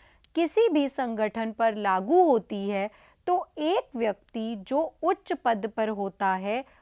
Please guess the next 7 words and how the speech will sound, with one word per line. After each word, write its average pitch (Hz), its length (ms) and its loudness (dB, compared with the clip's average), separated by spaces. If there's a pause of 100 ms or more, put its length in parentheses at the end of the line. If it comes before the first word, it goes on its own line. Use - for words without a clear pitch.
(140)
उसके 339 420 0
पास 226 520 0 (100)
उस 359 300 0
व्यक्ति 226 480 -4
की 233 220 -8
तुलना 202 420 -4
में 220 240 -4